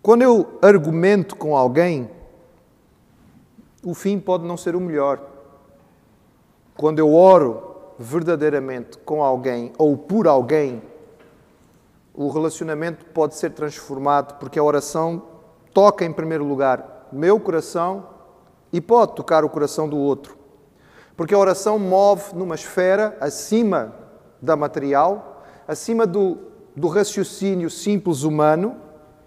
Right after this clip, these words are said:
ela nos afeta a nível espiritual. A oração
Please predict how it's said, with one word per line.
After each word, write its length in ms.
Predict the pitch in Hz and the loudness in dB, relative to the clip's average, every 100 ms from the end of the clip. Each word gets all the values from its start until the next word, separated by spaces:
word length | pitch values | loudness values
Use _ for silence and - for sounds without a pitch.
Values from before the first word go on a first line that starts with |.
| _ _ _ | _ _ _
ela 240 | 139 147 | -4 -2
nos 160 | 160 151 | -4 -4
afeta 440 | 160 - 185 156 | -4 -2 -2 -2
a 40 | 139 | -4
nível 240 | 139 135 | -6 -8
espiritual. 600 | 131 - 123 - 107 - - _ _ _ _ _ _ _ - | -10 -8 -10 -10 -12 -12 -18 _ _ _ _ _ _ _ 0
A 80 | |
oração 480 | 156 175 175 233 240 | 4 4 4 4 2